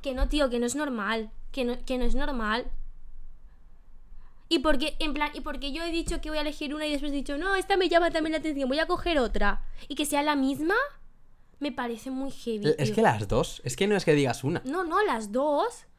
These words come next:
Speaker 1: O sea, ¿cuántas posibilidades matemáticos hay de que cincuenta y nueve cartas te salgan
Speaker 2: Cincuenta y tres, cincuenta y tres.
Speaker 1: cincuenta y tres cartas te salgan las mismas? O sea, porque ninguno de los dos sabemos hacer magia.
Speaker 2: ¿Qué va?
Speaker 1: Pues por eso imagi-, no.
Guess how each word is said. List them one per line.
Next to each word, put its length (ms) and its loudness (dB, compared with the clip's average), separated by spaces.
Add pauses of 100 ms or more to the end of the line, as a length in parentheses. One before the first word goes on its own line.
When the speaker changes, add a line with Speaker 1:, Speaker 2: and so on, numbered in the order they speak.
(120)
Speaker 1:
O 40 -20
sea, 140 0
¿cuántas 320 0
posibilidades 720 0
matemáticos 680 -2
hay 240 4 (280)
de 140 0
que 100 2
cincuenta 380 0
y 40 -2
nueve 200 4
cartas 420 2
te 120 -6
salgan 240 2
Speaker 2:
Cincuenta 20 0
y 60 2
tres, 80 2
cincuenta 260 -6
y 20 -10
tres. 200 -10
Speaker 1:
cincuenta 320 -6
y 40 -6
tres 200 -6
cartas 500 2
te 80 4
salgan 400 -2 (300)
las 180 -8
mismas? 480 -6 (1160)
O 320 -6
sea, 160 2
porque 200 4
ninguno 360 6
de 60 10
los 100 8
dos 80 10
sabemos 260 4
hacer 200 -4
magia. 500 2 (360)
Speaker 2:
¿Qué 120 4
va? 380 4
Speaker 1:
Pues 120 -4
por 220 -2
eso 180 6
imagi-, 400 2
no. 300 0